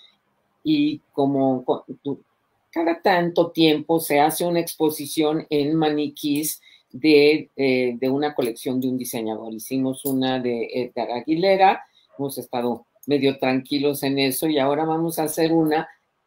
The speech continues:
pero en el Moda Premio, pero también va a ser el espacio creativo de la canaíbe con diseños de Armando Mafud,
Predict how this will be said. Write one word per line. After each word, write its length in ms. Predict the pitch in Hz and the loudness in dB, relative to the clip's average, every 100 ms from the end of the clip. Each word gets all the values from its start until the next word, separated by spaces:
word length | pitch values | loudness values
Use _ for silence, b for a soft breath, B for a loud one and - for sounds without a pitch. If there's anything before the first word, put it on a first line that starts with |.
| _ - | _ 2
pero 640 | 165 170 170 170 330 - _ _ _ | 6 8 8 4 0 -8 _ _ _
en 480 | 143 151 160 170 165 - | 2 4 4 0 -6 -4
el 240 | 135 151 | -2 0
Moda 380 | 151 147 147 147 | 0 2 0 0
Premio, 480 | 165 156 143 160 - | 2 2 2 -4 -4
pero 180 | 131 120 | -6 -4
también 380 | 120 127 131 160 | -6 -4 -4 -2
va 40 | |
a 80 | 156 | -2
ser 160 | 156 147 | 0 0
el 180 | 143 | 0
espacio 960 | 117 - _ _ _ _ - 123 - 151 | -4 -8 _ _ _ _ -10 -8 -6 -6
creativo 460 | 151 143 143 147 151 | -2 -2 -2 -4 -2
de 100 | 147 | -2
la 160 | 147 | -4
canaíbe 500 | 147 151 151 147 156 156 b b _ | -4 -4 -2 -2 -4 -6 b b _
con 480 | - 156 156 170 165 | 0 2 2 0 -4
diseños 640 | 143 123 - 139 143 147 - | -8 -6 -2 -2 0 -4 -4
de 80 | 120 | -4
Armando 460 | 123 120 120 131 127 | -2 -2 -2 -2 -4
Mafud, 420 | 117 - 120 | -6 -8 -12